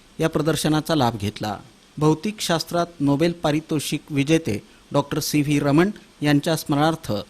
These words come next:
विज्ञान दिन साजरा करण्यात येतो. सी व्ही रमण यांच्या प्रतिमेचं पूजन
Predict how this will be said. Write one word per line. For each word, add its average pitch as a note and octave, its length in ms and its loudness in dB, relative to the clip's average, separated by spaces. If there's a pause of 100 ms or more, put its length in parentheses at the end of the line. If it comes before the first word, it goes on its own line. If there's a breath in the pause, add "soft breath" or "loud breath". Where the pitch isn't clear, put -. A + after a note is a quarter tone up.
(220)
विज्ञान D3+ 440 4
दिन F#3 220 0 (280)
साजरा A#2+ 240 2
करण्यात A2 400 -2
येतो. G2+ 300 -8 (300)
सी D#3 160 2
व्ही F3 180 2
रमण F3 440 0
यांच्या D3 300 0
प्रतिमेचं D3+ 640 -2 (120)
पूजन D3+ 300 0